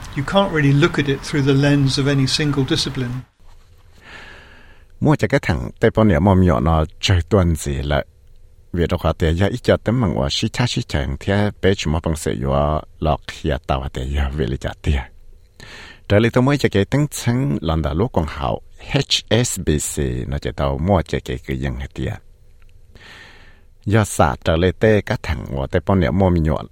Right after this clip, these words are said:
Speaker 2: lì ta chỉ nó sẽ chèn chế, đi tê tê bé sẵn nó, và bí mua bé sẵn chơi, rồi xong ở sẵn bao chơi lại. Thế địa tế thì phải sẵn nó, giờ mua cho nên là in ra, cho thọc sầu,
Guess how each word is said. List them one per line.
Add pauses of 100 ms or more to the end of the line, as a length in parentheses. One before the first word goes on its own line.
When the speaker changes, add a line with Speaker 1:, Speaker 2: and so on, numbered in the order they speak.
(180)
Speaker 2:
lì
ta
chỉ
nó
sẽ
chèn
chế, (200)
đi (120)
tê
tê
bé
sẵn
nó, (380)
và (180)
bí (160)
mua
bé
sẵn (160)
chơi, (280)
rồi
xong
ở
sẵn
bao
chơi
lại. (960)
Thế (120)
địa (100)
tế
thì
phải
sẵn
nó,
giờ
mua
cho
nên
là
in
ra,
cho
thọc
sầu,